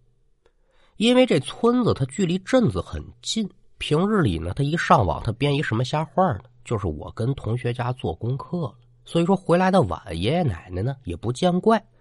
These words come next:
换句话说习惯了。几个人这么肆无忌惮的一玩，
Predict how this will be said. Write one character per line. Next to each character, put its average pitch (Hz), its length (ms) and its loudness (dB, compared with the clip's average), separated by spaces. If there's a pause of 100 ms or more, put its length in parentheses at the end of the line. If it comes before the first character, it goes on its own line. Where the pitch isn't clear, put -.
换 202 260 6
句 185 60 4
话 170 200 0
说 180 140 -2
习 - 280 -4
惯 202 340 2
了。 113 100 -4 (920)
几 190 160 4
个 233 120 6
人 247 160 6
这 254 60 6
么 220 120 4
肆 - 240 -2
无 208 180 2
忌 214 160 -2
惮 196 160 4
的 196 120 2
一 190 160 0
玩， 85 440 0